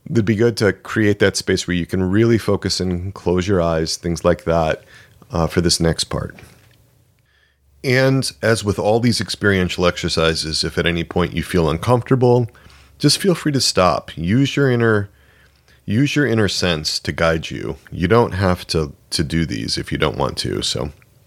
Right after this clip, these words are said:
it's all optional. So I'm gonna invite you to think of your body as Catholic,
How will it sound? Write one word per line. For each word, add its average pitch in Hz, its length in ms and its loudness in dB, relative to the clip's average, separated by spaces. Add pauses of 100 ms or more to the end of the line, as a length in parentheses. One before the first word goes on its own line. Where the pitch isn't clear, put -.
(600)
it's 92 180 -2
all 87 160 6
optional. 69 480 -4 (1300)
So 117 220 0
I'm 123 320 2
gonna 143 220 0
invite 92 580 -2
you 50 260 -10 (720)
to 110 120 -4
think 139 300 0
of 123 100 4
your 117 140 6
body 82 640 0 (140)
as - 240 -4
Catholic, - 840 -10